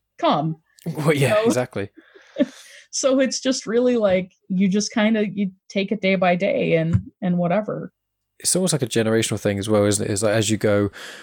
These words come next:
Speaker 2: well, as one goes through sort of most parts in their life in a, in a standard, in air quotes, sort of
Speaker 1: Mm.
Speaker 2: way, if, if no freak accidents happen, everyone just kind of does the nice thing of dying of old age. It is a
Speaker 1: Right.
Speaker 2: part of, you know, when you're young and you're a teenager, going from a teenager to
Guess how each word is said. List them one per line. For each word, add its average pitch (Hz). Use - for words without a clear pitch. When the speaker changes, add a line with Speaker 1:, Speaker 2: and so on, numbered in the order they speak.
Speaker 2:
well, 120
as 123
one 117
goes 110
through 104
sort 98
of 101
most 101
parts -
in 104
their 98
life 101
in 101
a, 95
in 104
a 104
standard, 95
in 95
air 92
quotes, -
sort 214
of 98
Speaker 1:
Mm. -
Speaker 2:
way, 92
if, 98
if 123
no 127
freak 113
accidents -
happen, 101
everyone 98
just 95
kind 92
of 92
does 98
the 101
nice 95
thing 92
of 90
dying 90
of 90
old 90
age. 85
It 117
is 117
a 110
Speaker 1:
Right. -
Speaker 2:
part 104
of, 98
you 104
know, 98
when 147
you're 135
young 117
and 107
you're 98
a 95
teenager, 107
going 104
from -
a -
teenager 98
to 95